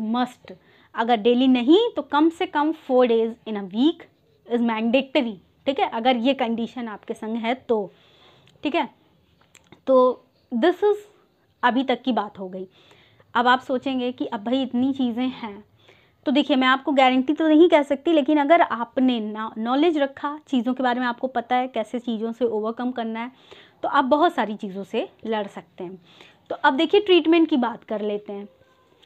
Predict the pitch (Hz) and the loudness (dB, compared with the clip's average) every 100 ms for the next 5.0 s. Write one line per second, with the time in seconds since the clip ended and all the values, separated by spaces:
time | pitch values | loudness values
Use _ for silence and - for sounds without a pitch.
0 | _ 254 254 381 349 330 262 240 302 - | _ 2 4 2 0 0 0 -2 -6 -12
1 | - _ - 214 254 262 320 302 302 269 | -20 _ -4 2 4 6 6 4 0 0
2 | 240 233 220 208 190 185 180 185 202 190 | -2 -4 -6 -8 -10 -12 -10 -12 -12 -14
3 | 185 _ _ _ _ _ _ 269 311 226 | -18 _ _ _ _ _ _ -2 0 2
4 | 254 254 330 320 320 269 294 294 - | 4 4 2 0 -2 -2 -4 -4 -2